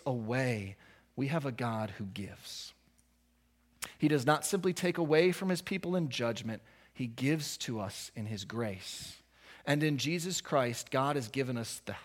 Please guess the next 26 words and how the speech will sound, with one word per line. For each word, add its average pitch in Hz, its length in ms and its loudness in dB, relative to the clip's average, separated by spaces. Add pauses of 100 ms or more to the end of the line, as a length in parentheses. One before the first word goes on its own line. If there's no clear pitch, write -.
(160)
hope 185 340 2 (340)
and 131 160 2
the 120 140 0
help 135 340 2
that - 140 -2
we 120 160 -2
need. 107 460 -4 (1300)
And 139 120 4
anytime 208 520 6
we 185 80 2
see 185 240 2
ourselves 147 680 6
and 139 100 -2
try 160 260 6
to 165 60 2
be 156 120 0
successful - 920 2
and 160 100 4
appealing 156 680 2 (220)
apart 196 480 8
from 180 280 0
God, 107 600 2 (1000)
we 156 140 4
will 160 220 6
inevitably 147 720 0
fail. 104 480 -6